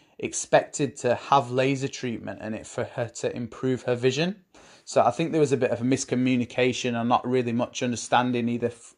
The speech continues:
from, from hospital or maybe the patient side that there's different types of laser. So the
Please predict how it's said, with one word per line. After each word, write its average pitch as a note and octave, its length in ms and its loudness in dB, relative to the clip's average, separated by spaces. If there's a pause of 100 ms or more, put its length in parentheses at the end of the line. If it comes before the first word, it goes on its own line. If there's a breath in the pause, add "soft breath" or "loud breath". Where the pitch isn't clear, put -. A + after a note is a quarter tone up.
from, A2 320 -6
from A2+ 200 -6
hospital A#2+ 640 0
or A2+ 120 4
maybe A#2+ 240 -2
the A2+ 80 -8
patient A#2+ 460 -6
side A2 320 -4 (600 soft breath)
that A#2+ 320 -2
there's B2 260 0
different A#2+ 400 0
types C3 380 2
of A#2 120 -4
laser. A#2 560 -2 (320 soft breath)
So C3 420 0 (260)
the C3+ 260 -4